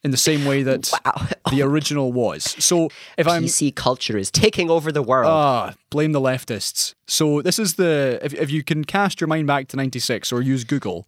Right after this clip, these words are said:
Speaker 2: Yeah.
Speaker 1: Lola was the sort of
Speaker 2: Use Google very carefully for this one. <laughs>
Speaker 1: um, slightly busty bunny
Speaker 2: Yeah.
Speaker 1: with her midriff out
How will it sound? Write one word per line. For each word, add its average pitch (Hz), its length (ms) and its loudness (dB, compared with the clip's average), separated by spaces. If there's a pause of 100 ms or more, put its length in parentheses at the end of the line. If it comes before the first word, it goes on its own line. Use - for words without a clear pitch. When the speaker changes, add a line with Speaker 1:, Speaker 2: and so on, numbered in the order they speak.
Speaker 2:
Yeah. 98 380 -2
Speaker 1:
Lola 175 400 2
was 143 240 0
the 143 120 -4
sort 139 300 0
of 135 100 4
Speaker 2:
Use 143 140 0
Google 139 280 0
very 127 440 2
carefully 117 480 -2
for 95 140 -4
this 85 260 -6
one. - 280 -8 (480)
<laughs> - 500 -20
Speaker 1:
um, 127 240 2
slightly 175 380 2
busty 139 680 -2
bunny 110 480 -2 (160)
Speaker 2:
Yeah. 98 240 2
Speaker 1:
with 113 100 4
her 123 60 2
midriff 151 460 0
out 127 220 0